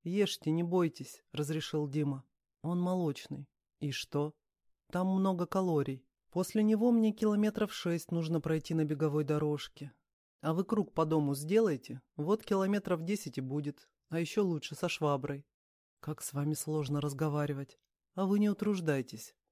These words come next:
"Очень смешно", не поверила она и набрала воздух в легкие, чтобы доказать вредному мужчине, что ее дом намного меньше, чем он его представляет,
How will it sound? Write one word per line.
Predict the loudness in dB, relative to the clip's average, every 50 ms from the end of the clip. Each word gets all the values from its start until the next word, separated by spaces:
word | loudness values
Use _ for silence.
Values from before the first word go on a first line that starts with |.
| _ _ _ _ -4
"Очень | -2 -2 0 -2 -4 -8 -6
смешно", | -6 -4 -4 -2 -2 -2 -2 -2 -4 -4 -6 -10 _ -6
не | -4 -2 -2
поверила | -2 -2 -2 -2 0 0 0 0 -2 -2
она | -2 0 0 0 0 0
и | 0
набрала | 0 0 0 0 -2 0 0 0 -2
воздух | -2 -2 -2 -2 -2 -4 -6 -8 -4 -2
в |
легкие, | 0 0 0 -2 -4 -10 -14 -12 -12 -12
чтобы | -10 -8 -6 -4 -4 -4
доказать | -4 -4 -4 -4 -2 -2 -2 -2 -2 -4
вредному | -4 -2 -2 -2 -2 -2 -2 -2
мужчине, | -2 -4 -4 -6 -8 -6 -2 -2 0 0 -2 -4 -6 _ _ _ _ -20
что | -16 -8 -4 -2
ее | 0 2 2 2
дом | 2 4 4 4 4
намного | 4 4 4 2 2 2 4 4
меньше, | 4 4 2 2 0 -2 -4 -8 -10
чем | -10 -6 -2 0 0
он | 0 0
его | 0 0 0 -2 -2
представляет, | -4 -4 -8 -8 -8 -6 -4 -4 -2 -2 -2 -2 -2 -2 -4 -6 -10 _ -20